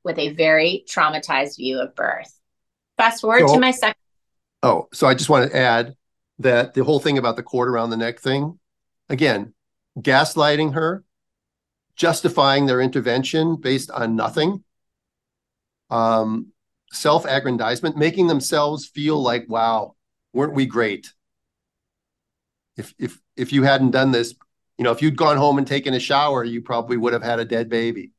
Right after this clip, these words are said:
Speaker 1: Yeah.
Speaker 2: Right. I, I just, yeah, this is frightening. Yeah. So this is appropriate for Halloween, these stories, actually. <laughs>
Speaker 1: Yes.
Speaker 2: Okay.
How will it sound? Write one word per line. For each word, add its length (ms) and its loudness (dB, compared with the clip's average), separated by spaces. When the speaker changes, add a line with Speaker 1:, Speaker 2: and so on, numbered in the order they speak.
Speaker 1:
Yeah. 200 -12
Speaker 2:
Right. 460 -8
I, 280 -6
I 60 -4
just, 420 -2
yeah, 200 0
this 260 2
is 100 0
frightening. 520 0
Yeah. 260 -8
So 100 -2
this 220 4
is 100 4
appropriate 400 -2
for 100 -6
Halloween, 480 -6
these 160 -8
stories, 460 -12
actually. 320 -16
<laughs> 300 -10
Speaker 1:
Yes. 160 -8
Speaker 2:
Okay. 220 0